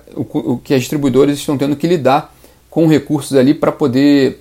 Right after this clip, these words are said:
bancar os custos, pra depois serem remuneradas. É um,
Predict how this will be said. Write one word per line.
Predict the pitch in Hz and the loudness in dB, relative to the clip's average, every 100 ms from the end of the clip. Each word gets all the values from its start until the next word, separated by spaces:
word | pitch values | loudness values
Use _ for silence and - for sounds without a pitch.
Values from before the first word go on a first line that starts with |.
| - | -12
bancar | 113 147 156 143 185 | -4 -2 0 0 0
os | 175 | 0
custos, | - 160 180 - | -2 -4 -4 -6
pra | - 156 | -2 0
depois | 147 165 185 | 2 2 0
serem | 170 160 156 | 0 0 0
remuneradas. | 156 160 175 147 170 165 - - - - _ | 0 2 2 2 0 -4 -14 -20 -20 -20 _
É | |
um, | 214 | 0